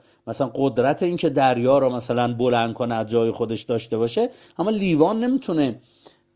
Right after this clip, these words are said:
گنجایش یه همچین چیزی رو داشته باشه. بنابراین کار باید شدنی باشد، انجام دهنده هم باید قدرت انجامش رو داشته باشه.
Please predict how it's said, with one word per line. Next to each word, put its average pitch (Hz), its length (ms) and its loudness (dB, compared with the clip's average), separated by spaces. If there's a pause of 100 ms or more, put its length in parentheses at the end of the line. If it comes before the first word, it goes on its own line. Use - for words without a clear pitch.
گنجایش 131 580 2
یه 120 160 -2
همچین 107 160 -4
چیزی 104 280 -6
رو 101 100 -4
داشته 90 280 -10
باشه. 87 280 -14 (280)
بنابراین 190 500 2
کار 202 400 2
باید 165 320 0
شدنی 127 480 -2
باشد، 175 540 -2
انجام 131 640 2
دهنده 123 380 -2
هم 190 200 -6
باید 170 240 2
قدرت 131 380 -2
انجامش 131 520 -2
رو 123 60 4
داشته 98 320 -8
باشه. - 300 -20